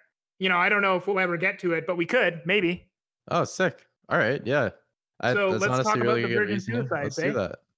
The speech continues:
Speaker 2: Yeah.
Speaker 1: All right. Next up, we will talk about The Virgin Suicides. Perfect.
Speaker 2: Cool.
Speaker 1: So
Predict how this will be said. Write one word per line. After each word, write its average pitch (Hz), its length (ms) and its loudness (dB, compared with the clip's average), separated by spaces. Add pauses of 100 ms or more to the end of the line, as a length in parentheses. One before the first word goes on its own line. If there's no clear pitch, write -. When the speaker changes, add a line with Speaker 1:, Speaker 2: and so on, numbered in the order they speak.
(160)
Speaker 2:
Yeah. 131 100 -4 (880)
Speaker 1:
All 175 80 2
right. 240 220 0 (520)
Next 196 400 -2
up, 240 320 0
we 185 160 -2
will 208 100 0
talk 208 300 -2
about 208 300 -2
The 175 80 -4
Virgin 208 600 0
Suicides. 147 1000 -4 (460)
Perfect. 233 500 -2 (320)
Speaker 2:
Cool. 143 380 -4
Speaker 1:
So 156 580 2